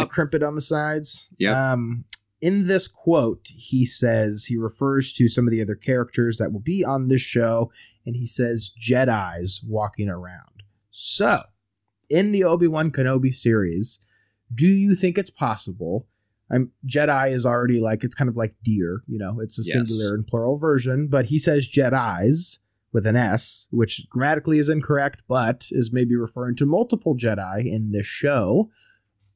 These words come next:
Speaker 2: Who are some other Jedi that you could anticipate seeing, or do you think this is more of a flashback scenario type thing?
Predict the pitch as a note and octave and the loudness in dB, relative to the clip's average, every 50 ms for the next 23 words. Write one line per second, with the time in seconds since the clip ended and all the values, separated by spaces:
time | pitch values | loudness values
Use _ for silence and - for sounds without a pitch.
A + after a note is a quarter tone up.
0 | _ _ _ _ _ - - - A3+ A#3+ - - G3+ F#3 F#3 - - F#3+ F3+ E3+ | _ _ _ _ _ -2 2 4 6 6 6 4 2 0 0 -2 -2 0 0 0
1 | E3 E3 E3+ D3+ C3 C#3 C#3 C#3 C#3+ C3+ C#3 C#3 C3+ C3 B2 G#2 B2+ B2 A#2+ - | 2 2 0 0 2 0 0 2 2 2 0 2 2 0 0 0 0 -2 -2 0
2 | - C3 A#2 A#2 A2 A#2 A#2 - - A#3 A#3 - F#3+ - - C3+ C3 A#2 - - | 2 2 2 2 0 -2 -4 -2 -2 -2 -2 -2 -4 -2 0 0 0 0 0 -2
3 | - - C3 B2 B2 B2 B2 A#2 A2+ G2+ A#2 A#2 A2+ A#2 A#2 A2+ A#2 A2+ B2 A#2+ | -4 -4 -2 -2 -2 -4 -6 -8 -8 -6 -6 -4 -4 -4 -4 -6 -8 -8 -8 -8
4 | A2+ - A2+ G#2 - - G2+ G2 G#2 G2+ G2+ G2+ F#2+ F2 C2+ E2+ F2+ E2+ F2+ E2+ | -10 -10 -14 -14 -14 -12 -10 -8 -8 -8 -8 -10 -10 -10 -10 -10 -12 -12 -12 -14
5 | D#2+ E2+ - - - A#2 A2 G#2 A2 - - C3+ B2+ C3 C3+ - - - D3 C#3+ | -14 -14 -14 -8 -6 -6 -4 -4 -6 -6 -4 -4 -4 -4 -6 -10 -12 -12 -12 -12
6 | D3 D3 D3 D3+ D3+ D3+ D3+ - - - D3+ D3 - - - - E3+ E3+ F3 F3+ | -10 -10 -8 -8 -8 -8 -10 -8 -6 -4 -4 -4 -6 -6 -6 -4 -2 -2 -2 -2
7 | G3+ A3+ G#3+ | -4 -6 -8